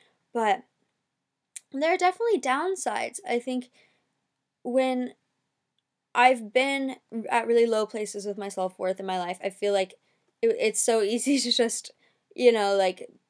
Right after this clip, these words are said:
post an Instagram picture and receive this instant validation, and it's kind of like this, this little pick you up, you know? And I think that that's not, that's not a hot take, that's not new news, but I think that it is,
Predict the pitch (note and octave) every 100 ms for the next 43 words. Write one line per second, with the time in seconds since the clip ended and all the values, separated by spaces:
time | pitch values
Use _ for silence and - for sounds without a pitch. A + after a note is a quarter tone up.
0 | _ _ - B3+ A#3+ A3+ G#3 A3 G#3 G3+
1 | G3+ - F3+ F3+ - _ _ - A3 -
2 | A#3 G#3+ G#3+ G#3+ G#3 G#3 - F#3+ F#3+ F#3+
3 | G3+ - F3+ F#3 - - G#3 G3+ - A3
4 | G#3 G3+ - G3+ G3+ - - _ _ _
5 | _ G#3+ G#3 A3+ G3+ - A#3 A3+ G3+ G3+
6 | - _ A3+ A3+ A3 A3 - A#3 B3+ D4+
7 | D4 - C4 C4 C#4+ B3 - A3+ A#3+ A3
8 | - _ _ _ - G3+ G3+ - G#3 F3
9 | - F#3 G#3 F#3 G3+ G3+ G3 F#3+ G3 F#3
10 | - G#3+ F#3+ _ _ _ - A3 A#3 A#3+
11 | A3 A3 G#3+ - -